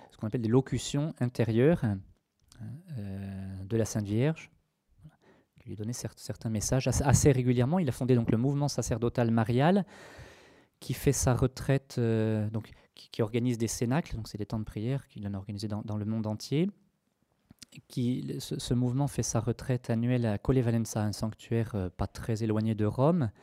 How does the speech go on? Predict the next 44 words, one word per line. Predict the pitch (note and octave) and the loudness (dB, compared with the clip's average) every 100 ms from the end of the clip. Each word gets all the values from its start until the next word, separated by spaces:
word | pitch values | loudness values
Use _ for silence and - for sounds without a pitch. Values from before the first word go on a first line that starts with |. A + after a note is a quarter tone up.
| - - - - - _ - | -20 -20 -20 -20 -20 _ -12
Donc | - | -6
on, | B2+ | -4
on | A#2+ A2+ | -2 -2
a | A2 | 0
eu | |
la | A2 G#2 | 0 0
grâce | A2 C3 A2 | -2 -4 -4
d'y | A2 A2+ | 2 4
aller | A#2 D3 | 4 4
avec | A2 - - | 2 -2 -4
Père | A#2 G#2 | -2 0
Bernard | G#2+ A#2+ C#3 D3+ | -2 0 0 0
et | |
puis | A2 A2+ | -4 -8
deux, | G2+ A#2 A#2 A2+ G#2+ G#2+ | -4 -2 0 0 -2 -4
deux | A2+ A2+ | -6 -4
autres | A#2 - | -4 -6
frères | A2+ - - D3 - - - - - - - - - - _ _ _ | -10 -8 -2 -2 -2 -8 -12 -12 -20 -20 -20 -20 -20 -20 _ _ _
en | A#2 | -6
deux | G#2 B2 | -2 0
mille | D3 C3+ A2+ A2 | 2 0 -2 -4
dix. | C3+ A3+ - - G#2+ F#2 F#2 - _ _ _ _ _ _ - - - | -2 -2 -2 -2 -2 -2 -6 -16 _ _ _ _ _ _ -20 -20 -18
Donc | A2 | -10
c'était | - A2+ | -8 -4
l'année | A2 B2+ C3+ | 0 2 2
avant | A2+ | 2
sa | A2 A2+ | 0 -2
mort. | G#2 B2+ G#3 - - - - - | 0 2 0 -2 -14 -20 -16 -10
Hein, | |
donc | G#2+ - | -10 -8
c'est, | A2+ | -8
c'est | - G#2+ | -4 -2
lui, | B2 C#3+ | 0 0
euh, | G#2 | 0
Don | G#2 | -2
Gobi, | G#2 A2+ B2 | -2 -2 -4
qui | - | -8
prêchait | - A2+ G2+ - | -6 -4 -4 -2
les | G#2 G2 | 0 0
exercices. | G2+ G#2+ - G3 - - | 0 -2 0 -2 -4 -6
Il | |
y | |
avait | G#2 F#2+ | -4 -2
donc, | G#2+ | -4